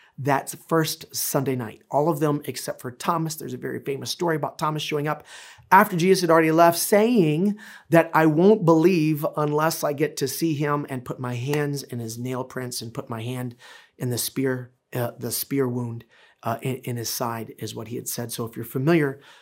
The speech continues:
uh, with the story of, of the life of Jesus, maybe you're familiar with, with that.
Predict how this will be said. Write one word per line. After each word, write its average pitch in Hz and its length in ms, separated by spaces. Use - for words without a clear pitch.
uh, 123 60
with 123 220
the 120 80
story 127 540
of, 120 420
of 120 300
the 120 100
life 120 260
of 120 120
Jesus, 120 420
maybe 123 240
you're 123 100
familiar 120 380
with, 110 240
with 113 180
that. 113 320